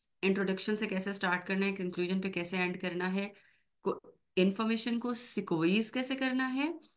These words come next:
if it is necessary, अगर मार्क्स बहुत कम है और इन्फॉर्मेशन ज्यादा है लेकिन देना जरूरी है,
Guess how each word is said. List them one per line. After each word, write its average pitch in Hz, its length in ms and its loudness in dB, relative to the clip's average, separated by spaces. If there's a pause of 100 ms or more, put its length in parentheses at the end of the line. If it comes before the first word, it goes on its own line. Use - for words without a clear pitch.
(240)
if 190 100 -2
it 233 100 0
is 254 180 0
necessary, 247 560 0 (360)
अगर 190 260 2
मार्क्स 175 560 2
बहुत 175 500 -4
कम 175 220 4
है 254 220 0
और 202 160 2
इन्फॉर्मेशन 196 500 2
ज्यादा 151 300 2
है 156 160 0
लेकिन 202 260 2
देना 226 220 4
जरूरी 151 380 -2
है, 151 160 -8